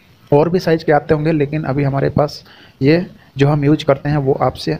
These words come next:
मैं दिखा रहा हूँ। ये cutoff bill है वो भी चार inch की है, चार inch का ही है और ये ग्राइंडिंग bill है ये भी चार inch का ही है जो अभी मैं चढ़ा रहा हूँ ये। और जो भी इस grinding में आता है वो सभी चार inch का, हाँ,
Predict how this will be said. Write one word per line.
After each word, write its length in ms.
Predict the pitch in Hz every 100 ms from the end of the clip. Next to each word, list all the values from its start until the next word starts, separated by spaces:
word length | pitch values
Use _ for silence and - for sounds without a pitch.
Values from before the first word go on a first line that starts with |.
| -
मैं 200 | 127 143 -
दिखा 220 | 135 135
रहा 140 | 131 131
हूँ। 160 | 151 190 - - -
ये 120 | 151 165 - -
cutoff 360 | 143 143 170 165
bill 180 | 160 160
है 120 | 185 -
वो 180 | 135 139
भी 260 | 147 185 220 - _ -
चार 200 | 147 156
inch 180 | 165 160
की 160 | -
है, 160 | 151 147 143 - -
चार 180 | 147
inch 220 | 165 151 -
का 140 | 160
ही 160 | 151 156
है 220 | 127 170 - - _ _ -
और 180 | 131
ये 100 | 139
ग्राइंडिंग 360 | 147 131 131 151
bill 180 | 151 131
है 140 | 160 - -
ये 100 | 127
भी 120 | 151
चार 260 | - 127 139
inch 180 | 139 -
का 120 | 123
ही 100 | 123
है 160 | 139 160
जो 140 | - 120
अभी 160 | 117
मैं 160 | 131 127
चढ़ा 260 | 123 117 117
रहा 140 | 113
हूँ 120 | 117
ये। 120 | 143 202 - _ - _ _ _ _ -
और 180 | 151 147
जो 180 | 156
भी 180 | 151 185 - _ _ _ _ -
इस 160 | - -
grinding 340 | 131 143 160
में 80 | 156
आता 200 | 139 151
है 80 | 156
वो 100 | 151
सभी 240 | 139 147
चार 240 | 143 135 143
inch 160 | 135
का, 240 | - 160 202 - _ _ _ -
हाँ, 340 | 131 127 -